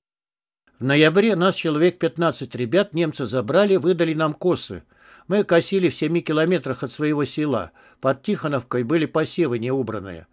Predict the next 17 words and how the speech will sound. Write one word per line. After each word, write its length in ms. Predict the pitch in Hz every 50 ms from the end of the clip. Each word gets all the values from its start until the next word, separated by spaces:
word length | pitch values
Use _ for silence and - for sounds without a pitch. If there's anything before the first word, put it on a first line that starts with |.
| _ _ - - - - -
А 120 | - 117 131
у 60 | 160
немцев 420 | 180 202 196 180 - 180 175 -
лошадей 480 | 170 170 - - 175 170 151 175 175 170
много, 380 | 180 190 214 226 185 120 110
а 60 | 101 -
кормить 420 | - 139 156 185 202 202 - -
нечем. 460 | 120 110 95 - - - 101 87 85 _ _ _ - - - - _ -
Вот 180 | 196 214 214
нас 240 | 185 170 170 - -
утром 300 | 185 180 160 160 156 156
отправили 460 | 151 147 - 185 202 208 190 165 139
по 180 | 120 - 139 135
два 180 | 143 175 160
человека 520 | 143 - 147 139 147 151 147 135 - - 123
на 100 | 127 123
телегу. 600 | 123 - 143 135 127 123 107 90 87 85 80 -